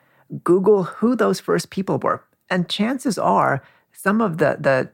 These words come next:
the, those tribes will still be within a hundred mile radius of where you're living. Learn about their policy recommendations. They all have websites. And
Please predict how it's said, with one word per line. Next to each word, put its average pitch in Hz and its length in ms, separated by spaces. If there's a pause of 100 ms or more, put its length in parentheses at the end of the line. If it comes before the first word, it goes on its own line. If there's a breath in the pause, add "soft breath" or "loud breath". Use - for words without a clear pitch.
(120)
the, 143 380
those 151 240
tribes 160 460
will 143 140
still 165 340
be 156 160
within 131 380
a - 80
hundred 127 320
mile 123 260
radius 120 560 (180)
of 123 160
where 123 160
you're 117 160
living. 120 420 (460 soft breath)
Learn 190 480
about 139 540
their 135 240
policy 127 580
recommendations. 120 800
They 208 100
all 214 180
have 202 160
websites. 123 540 (400 soft breath)
And 156 280